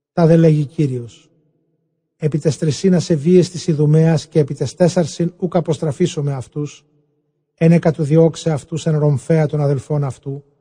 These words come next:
και ελιμίνα το μητέρα επί γης και ήρπασεν εις μαρτύριον φρίκιν αυτού, και το όρμημα αυτού εφύλαξεν εις νίκος. Και εξαποστελώ πύρ εις Θαμάν και καταφάγεται θεμέλια τυχαίων αυτής.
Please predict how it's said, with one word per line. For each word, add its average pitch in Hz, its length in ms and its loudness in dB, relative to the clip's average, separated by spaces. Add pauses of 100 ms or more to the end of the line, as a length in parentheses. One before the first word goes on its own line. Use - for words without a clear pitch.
(520)
και 170 120 2
ελιμίνα 175 480 6
το 185 120 0
μητέρα 180 420 2
επί 135 200 -4
γης 139 320 -4
και 147 160 -2
ήρπασεν 160 500 0
εις 139 140 -2
μαρτύριον 151 580 0
φρίκιν 156 420 -2
αυτού, 139 440 -10 (720)
και 151 120 0
το 175 140 0
όρμημα 202 460 6
αυτού 180 260 0
εφύλαξεν 160 560 0
εις 135 160 -6
νίκος. 139 560 -4 (1300)
Και 151 120 -2
εξαποστελώ 160 720 0
πύρ 170 220 4
εις 151 160 0
Θαμάν 147 420 -2
και 147 120 -8
καταφάγεται 147 640 -2
θεμέλια 143 520 -2
τυχαίων 131 420 -8
αυτής. - 560 -16